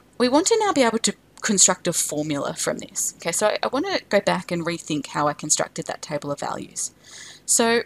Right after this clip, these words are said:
rather than thinking about the third bounce as being the second bounce times by point eight, let's think about by the third bounce, so we're gonna,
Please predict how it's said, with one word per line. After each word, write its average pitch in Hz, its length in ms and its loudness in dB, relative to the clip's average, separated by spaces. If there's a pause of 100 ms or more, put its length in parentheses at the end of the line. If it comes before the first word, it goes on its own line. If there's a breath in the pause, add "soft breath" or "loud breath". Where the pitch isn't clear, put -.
rather 294 340 -2
than 381 220 -2
thinking 214 340 -2
about 156 480 -2
the 165 80 -10
third 202 500 2
bounce - 440 -4
as - 200 -6
being 160 460 -2
the 165 100 -8
second 180 580 -2
bounce 151 600 -4 (100)
times 156 380 -2
by 147 160 -2
point 151 320 -2
eight, - 500 -4 (460 loud breath)
let's - 220 0
think 392 200 -4
about 151 460 0
by 175 160 2
the 165 100 -2
third 220 440 -2
bounce, 175 520 -6
so - 200 -4
we're 160 80 -6
gonna, 160 180 -4